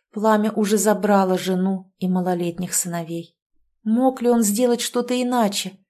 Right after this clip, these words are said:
Попытаться спасти их, несмотря на стоящих вокруг дома селян с факелами, которые строго следили, чтобы никто из колдовского семейства, каким их считали, не выбрался из горящего дома.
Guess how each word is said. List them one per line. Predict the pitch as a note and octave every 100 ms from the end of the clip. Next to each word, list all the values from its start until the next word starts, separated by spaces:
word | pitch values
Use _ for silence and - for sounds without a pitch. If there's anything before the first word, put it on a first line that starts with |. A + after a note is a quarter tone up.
| _ _ G3+
Попытаться | G3+ A3+ B3+ B3
спасти | A#3+ - A#3 G#3+ - B3+ C4
их, | G#3 G3 - -
несмотря | G#3 - A3 A3 A#3+
на | G#3+
стоящих | G#3+ A3+ A3 A3 A3 G3+ -
вокруг | G#3 G#3 G#3+
дома | G3 A3+ G#3
селян | - A3+ A3+ G3
с | -
факелами, | - G#3+ G3+ F#3 F3+ F3+ - _ _
которые | - G3 G#3+ G#3+
строго | G#3 - A#3 G3+
следили, | G3 - G#3 G3 A3+ F#3+
чтобы | F#3 - G3
никто | G#3 G#3 - G3+ A3
из | A3 -
колдовского | G#3 G3+ G#3 - - G#3
семейства, | G3+ G#3+ G3 G#3+ A#3+ - F#3+ F#3 - _ -
каким | F#3+ G3 G3
их | G3 G3 -
считали, | - G3 G3 F#3 F3+ - - -
не | A#3
выбрался | A#3 A3 F3+ F3 -
из | F#3 F#3
горящего | G3 F#3 F#3 F#3 G3
дома. | F#3+ F3+ E3+